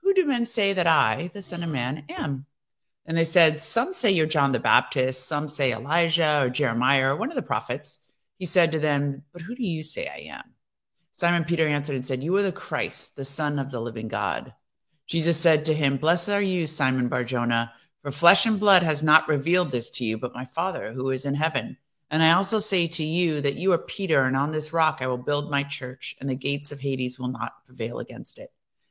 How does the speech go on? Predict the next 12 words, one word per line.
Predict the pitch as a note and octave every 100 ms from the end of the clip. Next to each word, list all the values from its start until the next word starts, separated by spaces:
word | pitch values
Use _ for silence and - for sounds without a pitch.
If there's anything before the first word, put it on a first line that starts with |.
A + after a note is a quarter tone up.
| -
And | E3+
I |
will | D#3+
give | D#3 F3+
you | F3+
the | F3
keys | F3 - F3 D#3+
of | D#3
the | D3
kingdom | - E3+ D#3 D3+
of | C#3+
heaven. | C#3+ C3+ A#2 B2